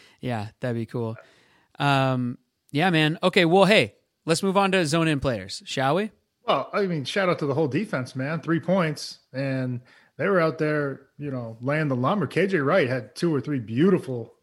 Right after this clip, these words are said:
Speaker 2: like, hits.
Speaker 1: Yeah, he
Speaker 2: That
Speaker 1: did.
Speaker 2: one where he came off the edge, he had one, it was just a nice form tackle where he knocked the guy backwards. It's always good to see them going backwards. And then the other one, he didn't even bother wrap it up. He was like, "Yo, take that."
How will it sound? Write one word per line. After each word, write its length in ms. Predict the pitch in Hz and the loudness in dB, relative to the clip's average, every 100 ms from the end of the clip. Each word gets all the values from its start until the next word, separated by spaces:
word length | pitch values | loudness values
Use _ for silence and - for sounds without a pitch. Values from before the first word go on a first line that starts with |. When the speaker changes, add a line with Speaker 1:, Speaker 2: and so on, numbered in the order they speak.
| _ - | _ -12
Speaker 2:
like, 240 | 113 107 | -12 -6
hits. 420 | 143 127 - - - | -4 -4 -6 -12 -6
Speaker 1:
Yeah, 160 | 127 | -4
he 80 | 113 | -4
Speaker 2:
That 60 | 127 | -4
Speaker 1:
did. 80 | 135 | -4
Speaker 2:
one 180 | 156 | -2
where 100 | 156 | 0
he 60 | 151 | -2
came 220 | 131 160 | 0 -2
off 180 | 156 147 | 0 -2
the 160 | 143 151 | -2 -2
edge, 340 | 156 156 135 - - - - - - | 0 -2 -6 -14 -20 -20 -20 -20 0
he 80 | 180 | 2
had 140 | 170 | 4
one, 220 | 160 165 | 4 2
it 40 | 160 | 2
was 100 | 139 | -2
just 140 | 143 | -4
a 20 | 139 | -2
nice 240 | 139 139 | 0 -2
form 300 | - 147 135 | -2 -4 -2
tackle 300 | 147 139 131 | -2 -2 -2
where 100 | 135 | -2
he 80 | 123 | -2
knocked 200 | 135 131 | -4 -4
the 40 | |
guy 180 | 131 135 | -6 -6
backwards. 560 | 123 127 127 - 143 123 | -4 -4 -4 -4 -8 -8
It's 100 | 131 | -6
always 200 | 147 139 | -2 -2
good 140 | 127 | -4
to 80 | 123 | -10
see 140 | - 131 | -10 -6
them 160 | 123 | -6
going 240 | 127 120 107 | -4 -6 -6
backwards. 600 | 117 117 - 135 147 - _ _ _ - | -10 -8 -8 -8 -10 -18 _ _ _ -8
And 140 | 147 | -4
then 120 | 147 | 0
the 100 | 139 | 2
other 200 | 147 180 | 4 4
one, 200 | 139 123 | 2 0
he 100 | 117 | 0
didn't 140 | 190 151 | 0 0
even 160 | 127 | -2
bother 300 | 123 139 127 | -4 -4 -4
wrap 280 | 123 127 131 | -4 -6 -6
it 60 | 127 | -4
up. 240 | 143 143 | -4 -4
He 80 | 147 | -4
was 140 | 139 | -4
like, 140 | 127 127 | -4 -2
"Yo, 280 | 135 113 104 - _ _ _ _ _ _ - | -2 -4 -12 -20 _ _ _ _ _ _ -4
take 240 | 156 135 | -4 -2
that." 300 | 147 123 - | -4 -4 -12